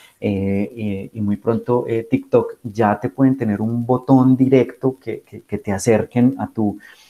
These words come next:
a tu, a tu e-commerce. Entonces, en últimas, pues ya, ya tienen un, un, eh, un botón de acción directo, eh,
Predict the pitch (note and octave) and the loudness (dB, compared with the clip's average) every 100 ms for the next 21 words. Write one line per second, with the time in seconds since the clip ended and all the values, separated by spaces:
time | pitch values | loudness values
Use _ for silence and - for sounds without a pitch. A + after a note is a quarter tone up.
0 | _ - - G#2+ G#2 G2+ G#2+ G#2+ G#2 G2+ | _ -14 -6 -2 0 0 -4 -4 -4 2
1 | D3 G#2 G2 - G#2 F#2+ G2 A#2 B2+ A#2 | 4 4 0 -6 -8 -6 -6 0 2 4
2 | G#2 A#2+ A#2+ A#2+ - G#2 G#2+ A2 G#2 G2 | 2 0 -2 -2 -4 -4 -4 -4 -6 -4
3 | A2+ A#2+ B2 B2 C3 A2+ G#2 G2+ - _ | -2 2 2 2 -2 -6 -8 -8 -12 _
4 | - _ - G#2 G#2+ A#2 A2 A#2 C3 C3 | -20 _ -10 -8 -4 -2 4 4 6 6
5 | B2+ B2 - C3+ B2 B2 B2+ B2 A#2 - | 6 2 4 4 6 6 6 6 4 0
6 | C3+ C3+ - G#2 | -2 -2 -4 -12